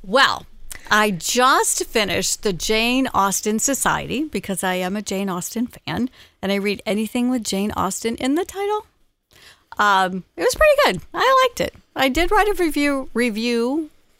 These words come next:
which will show up on the blog shortly, but, uh, it was pretty good. I'd, I'd say give it a try.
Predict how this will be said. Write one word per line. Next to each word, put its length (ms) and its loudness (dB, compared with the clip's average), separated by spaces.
which 200 0
will 80 0
show 200 2
up 160 2
on 100 -2
the 60 0
blog 340 0
shortly, 540 -4
but, 300 -2
uh, 300 0
it 120 -2
was 180 -6
pretty 220 -2
good. 180 0
I'd, 320 -2
I'd 200 -2
say 180 0
give 180 -2
it 60 -2
a 80 -2
try. 240 -2